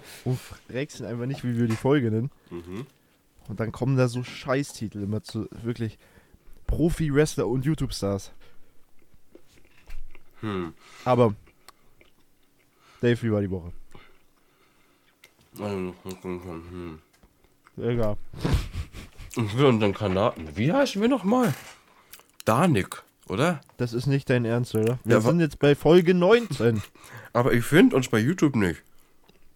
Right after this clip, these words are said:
Speaker 1: Danik Podcast.
Speaker 2: Ah, jetzt hat's.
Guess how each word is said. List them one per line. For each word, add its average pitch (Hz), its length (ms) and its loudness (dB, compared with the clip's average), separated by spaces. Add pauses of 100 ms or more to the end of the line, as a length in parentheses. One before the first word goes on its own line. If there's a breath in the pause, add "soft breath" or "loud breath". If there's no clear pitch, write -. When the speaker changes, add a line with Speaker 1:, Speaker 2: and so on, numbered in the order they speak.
(160)
Speaker 1:
Danik 196 420 -2
Podcast. 120 640 0 (960 soft breath)
Speaker 2:
Ah, 123 500 4
jetzt 98 320 0
hat's. 90 320 -2